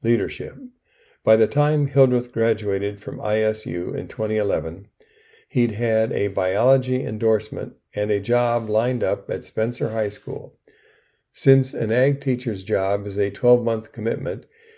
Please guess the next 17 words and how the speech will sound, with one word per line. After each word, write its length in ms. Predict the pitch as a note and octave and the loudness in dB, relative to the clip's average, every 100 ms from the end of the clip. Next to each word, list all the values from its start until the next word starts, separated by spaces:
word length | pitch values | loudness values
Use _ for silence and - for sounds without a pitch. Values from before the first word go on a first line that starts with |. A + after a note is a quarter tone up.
| _ | _
he 200 | - B2 | 2 2
began 420 | A2+ A2+ C3 B2+ | 2 4 4 4
working 420 | A#2+ C#3 B2 G#2+ | 4 2 0 -2
with 200 | G#2 G2+ | -2 -2
local 360 | G2 A#2+ B2+ B2 | 0 2 2 2
ag 300 | A#2+ A#2 A2 | 0 -4 -6
students 460 | - G#2+ G2 G2 | -6 -6 -4 -8
that 260 | - A2 C3+ | -2 0 0
summer 420 | - G#2+ E2+ G2 - _ _ _ - | -2 -2 -2 -6 -10 _ _ _ -4
before 420 | A2 B2 A2 A#2 | -2 2 4 2
the 100 | A2+ | 0
fall 360 | - A#2+ A#2+ | 0 2 2
semester 520 | A#2 A#2+ A#2+ B2 - G#2 | 0 -4 -4 -4 -6 -8
began. 720 | G2+ G2+ A#2+ G2 D#2+ - C3 _ _ _ _ _ _ _ _ | -6 -4 -4 -6 -10 -16 -20 _ _ _ _ _ _ _ _
"From 220 | A#2 C3+ | 0 2
the 80 | C#3 | 0
start, 520 | - C3+ F2 - | 2 4 4 0